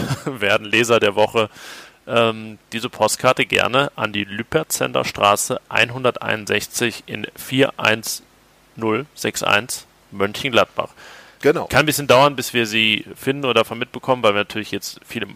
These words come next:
Speaker 1: Homeoffice sind, aktuell aufgrund der Situation. Aber natürlich, was immer bei uns ankommt, wird in diesem Podcast gewürdigt werden. Und damit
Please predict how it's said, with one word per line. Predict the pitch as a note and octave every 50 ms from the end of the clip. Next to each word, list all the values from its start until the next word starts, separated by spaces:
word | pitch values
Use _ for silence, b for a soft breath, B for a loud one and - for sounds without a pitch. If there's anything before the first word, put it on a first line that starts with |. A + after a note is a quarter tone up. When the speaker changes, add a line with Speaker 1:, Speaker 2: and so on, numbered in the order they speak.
| -
Speaker 1:
Homeoffice | - - A2+ B2+ D#3 D#3 D#3 D3+ - - C#3+ - -
sind, | D3 D3 D3 C#3+ -
aktuell | - A#2+ - - - C3+ C3 C3+
aufgrund | - - - - B2+ A#2+ -
der | B2 A#2+ A2+ B B B B B B B
Situation. | - B2+ - - A#2+ A#2+ - - - - A#2+ A#2+ A#2+ B2 -
Aber | - - G2+ G#2 G#2 A2+ A2+
natürlich, | A2 G#2+ G2 - - A#2+ A#2 A#2+ A#2 G#2+ - - - _ _ _ _ - -
was | G2 G2 -
immer | - B2 C3+ C#3 C3
bei | B2 A#2
uns | A2+ G#2+ -
ankommt, | - G#2+ A#2 - - B2 A2+ A2+ A2 - - -
wird | - A2+ G2+ G#2 A#2 A#2+ - - - F2+ -
in | - - G2+
diesem | G2 F#2+ G#2 G2
Podcast | - - G#2+ - - - A2 G#2+ - - - A2 G#2+
gewürdigt | A2 A2+ G#2+ A2+ C#3+ D#3+ C3 G2+ - - -
werden. | G2+ F#2+ F#2 F2 F2 E2
Und | D2 F#2 F2 _ _
damit | - A2+ G#2 G#2+ A2+ A#2 B2 A#2+ A#2+ B2 C3 C#3 D#3 -